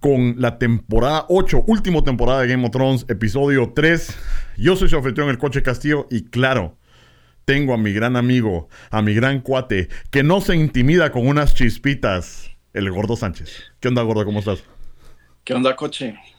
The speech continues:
Speaker 2: ¿Cómo estás? ¿Qué te pareció el, el, el capítulo?
Speaker 1: Ulu-,
Speaker 2: ¿Ah?
Speaker 1: Ulugrun. Ulugrun.
Speaker 2: ¿Cómo?
Speaker 1: Mira.
Speaker 2: Ulugrun, ¿todavía estás en, en, en shock?
Speaker 1: Todavía estoy en
Speaker 2: Ya,
Speaker 1: shock.
Speaker 2: ya lo asimilaste.
Speaker 1: No, todavía estoy en shock.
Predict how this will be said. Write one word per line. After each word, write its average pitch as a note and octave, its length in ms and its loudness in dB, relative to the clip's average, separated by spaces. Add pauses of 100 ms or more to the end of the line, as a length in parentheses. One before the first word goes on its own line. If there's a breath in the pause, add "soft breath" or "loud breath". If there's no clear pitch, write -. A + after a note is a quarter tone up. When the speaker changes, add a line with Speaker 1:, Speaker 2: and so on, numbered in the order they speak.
(120)
Speaker 2:
¿Cómo B2 180 -12
estás? - 580 -4
¿Qué B2 100 -6
te C3+ 140 -6
pareció B2+ 340 -6
el, A#2+ 240 -8 (640 loud breath)
el, G2+ 560 -20
el G#2+ 140 -12
capítulo? G#2+ 480 -6 (280)
Speaker 1:
Ulu-, C3+ 460 2
Speaker 2:
¿Ah? - 60 -20
Speaker 1:
Ulugrun. C3 680 2 (160)
Ulugrun. D#3 960 0 (960 loud breath)
Speaker 2:
¿Cómo? - 140 -2
Speaker 1:
Mira. A#2 220 0
Speaker 2:
Ulugrun, A3 560 0
¿todavía C3 320 -6
estás D3+ 300 -8
en, C3 180 -12 (140)
en, G#2 500 -16
en G#2 220 -14
shock? - 320 -8 (200)
Speaker 1:
Todavía G#2 260 0
estoy C3 220 4
en A#2+ 60 0
Speaker 2:
Ya, B2 80 -2
Speaker 1:
shock. B2+ 300 -2 (200)
Speaker 2:
ya B2+ 160 -8
lo C3+ 120 -8
asimilaste. A#2+ 540 -14 (240)
Speaker 1:
No, A#2 280 -2
todavía G#2 260 -2
estoy C3 240 -4
en A#2+ 60 -2
shock. C3+ 360 -6